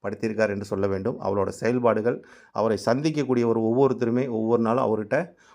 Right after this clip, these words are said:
ஒவ்வொருத்தரையும் ஒவ்வொரு நாள் அவர் வந்து அவர் இடத்துல இழுத்துக்கிறார் என்ற ஒரு வைப்ரேஷன் அவர்கிட்ட இருக்குது, வசீகரத்தன்மை அவர்கிட்ட இருக்குது.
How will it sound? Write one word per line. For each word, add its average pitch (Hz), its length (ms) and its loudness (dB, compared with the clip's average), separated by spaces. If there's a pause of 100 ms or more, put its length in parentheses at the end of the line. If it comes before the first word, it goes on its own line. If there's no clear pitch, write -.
(100)
ஒவ்வொருத்தரையும் 170 720 2
ஒவ்வொரு 131 320 2
நாள் 131 220 2
அவர் 117 200 4
வந்து 143 460 0
அவர் 120 280 0
இடத்துல 123 420 2
இழுத்துக்கிறார் 123 540 2
என்ற 110 280 2
ஒரு 107 140 2
வைப்ரேஷன் 147 460 0
அவர்கிட்ட 110 260 -2
இருக்குது, 107 300 -4
வசீகரத்தன்மை 131 760 2
அவர்கிட்ட 104 260 -2
இருக்குது. 101 300 -6